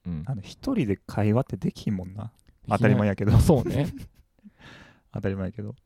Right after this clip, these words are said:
Speaker 1: 確かに。
Speaker 2: そうね。一人で思索を深めるって、結構体力いるし。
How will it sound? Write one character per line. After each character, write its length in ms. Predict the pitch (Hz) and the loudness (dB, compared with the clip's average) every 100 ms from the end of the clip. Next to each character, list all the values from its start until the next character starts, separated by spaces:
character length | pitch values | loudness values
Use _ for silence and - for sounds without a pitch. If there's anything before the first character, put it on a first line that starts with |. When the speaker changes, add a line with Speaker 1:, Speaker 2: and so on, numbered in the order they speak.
| _ _ _ _ | _ _ _ _
Speaker 1:
確 220 | - 101 | -2 -2
か 120 | - 90 | -4 -8
に。 80 | 82 | -4
Speaker 2:
そ 80 | |
う 40 | 98 | -2
ね。 80 | 95 | -2
一 180 | - | -8
人 160 | - 220 | -6 -2
で 60 | 185 | -2
思 80 | 101 | -2
索 460 | - - 120 117 | -6 -6 -4 -2
を 40 | 110 | -4
深 200 | - 117 | 0 2
め 120 | 113 | 2
る 80 | 107 | 0
っ 40 | |
て、 340 | - 98 92 - - - - _ _ - - | -2 -4 -4 -6 -20 -20 -20 _ _ -20 -14
結 140 | 220 | -8
構 60 | - | -6
体 260 | - 151 | -2 0
力 220 | 113 92 95 | -2 -6 -10
い 40 | |
る 80 | 92 | -10
し。 300 | - 95 | -12 -12